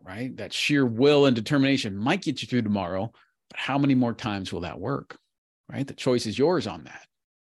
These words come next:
Leadership coaching is for the long term,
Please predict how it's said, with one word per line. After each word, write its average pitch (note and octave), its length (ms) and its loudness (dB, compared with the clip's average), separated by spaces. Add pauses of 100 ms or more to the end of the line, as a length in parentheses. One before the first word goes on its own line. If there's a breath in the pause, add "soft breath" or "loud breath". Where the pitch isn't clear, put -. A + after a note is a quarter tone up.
(400)
Leadership B2 460 0
coaching A#2 520 0
is A2+ 160 -8
for A2+ 120 -6
the G2 80 -2
long F#2+ 340 -2
term, B2 340 -2